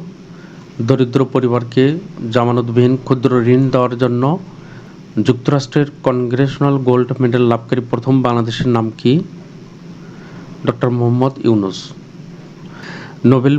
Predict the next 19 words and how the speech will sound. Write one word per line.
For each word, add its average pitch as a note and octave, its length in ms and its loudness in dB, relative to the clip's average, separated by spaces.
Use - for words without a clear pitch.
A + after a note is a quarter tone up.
বিজয়ী C#3 260 4
ডক্টর B2 280 -2
মোহাম্মদ C3+ 400 4
ইউনূসের C3 400 4
গ্রামীণ B2 320 2
ব্যাংকের B2+ 300 0
সূচনা B2+ 420 0
পর্বে A#2+ 340 0
জোবরা A#2+ 360 2
গ্রামে B2+ 280 2
প্রথম B2 280 0
ক্ষুদ্র A#2+ 260 0
ঋণ C3 80 4
গ্রহীতা B2+ 420 2
দরিদ্র B2 340 2
গৃহবধূর B2+ 640 4
নাম B2 120 2
কি? C#3 140 4
সুফিয়া B2+ 360 2